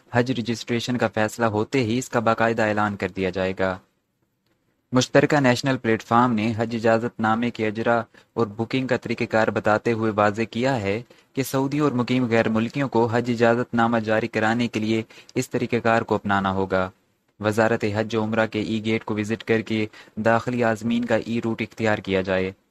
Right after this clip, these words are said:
हज सहूलत की फहरिस्त पर तलब हज बुकिंग की दरख्वास्त का इंतखाब करना होगा। शहर और हुज्जाज की तादाद का इंदराज करके हज पैकेज का इंतखाब किया जाए। हज पैकेज की तफसीलात देखकर किसी एक को इख्तियार कर लिया जाए।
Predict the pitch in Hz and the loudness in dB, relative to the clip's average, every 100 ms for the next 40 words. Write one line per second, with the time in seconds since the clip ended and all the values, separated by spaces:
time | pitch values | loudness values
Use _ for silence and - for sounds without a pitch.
0 | _ _ _ _ - 139 - 135 139 151 | _ _ _ _ -2 0 0 -2 0 -2
1 | 131 117 117 139 - 107 110 - 131 131 | -4 -2 0 -2 -4 -2 -2 0 0 0
2 | 113 117 110 113 131 123 107 110 - 113 | 0 0 0 -4 -4 -4 -2 -2 0 0
3 | 113 110 104 104 107 107 110 107 104 110 | 0 -4 -4 -2 -2 -2 -4 -2 0 -2
4 | 135 107 117 _ _ _ - 123 117 143 | 0 -2 -2 _ _ _ -4 -2 0 0
5 | 131 120 110 107 113 113 120 110 107 110 | 0 0 -2 2 2 2 -2 0 2 2
6 | 113 110 107 104 107 107 110 107 110 107 | 0 -4 -4 0 0 0 -4 -4 -6 -6
7 | - - _ 117 110 - 113 110 107 113 | -6 -20 _ -4 -4 0 0 0 -4 -2
8 | 110 101 107 104 - 98 92 95 92 98 | -2 -2 0 0 0 -4 -2 -4 -4 -8
9 | _ _ _ _ _ _ _ _ _ _ | _ _ _ _ _ _ _ _ _ _
10 | - 139 - 139 147 139 139 117 - 127 | 0 0 2 0 0 -4 -2 -2 -4 -2
11 | 120 117 110 117 - 110 113 131 135 131 | 2 0 0 -2 0 -2 -2 -4 -4 -2
12 | - 117 - 117 113 101 95 95 92 95 | -2 -4 0 0 2 -2 -4 -4 -2 -2
13 | 92 | -4